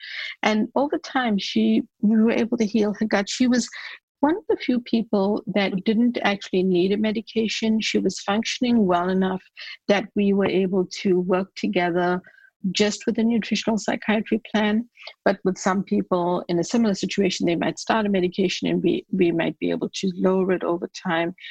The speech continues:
and even at times discontinue it. But all, that's always done in consultation, either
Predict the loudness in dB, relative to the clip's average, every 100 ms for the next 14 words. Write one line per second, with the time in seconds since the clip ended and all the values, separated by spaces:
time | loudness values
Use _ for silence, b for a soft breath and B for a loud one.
0 | B B -2 0 2 2 2 0 -2 -4
1 | -2 -2 -2 -2 0 0 0 2 2 2
2 | 0 -2 -2 0 0 0 -2 0 0 2
3 | 0 -2 -2 -4 -6 -6 -4 -6 -4 -2
4 | -2 -4 -2 -2 0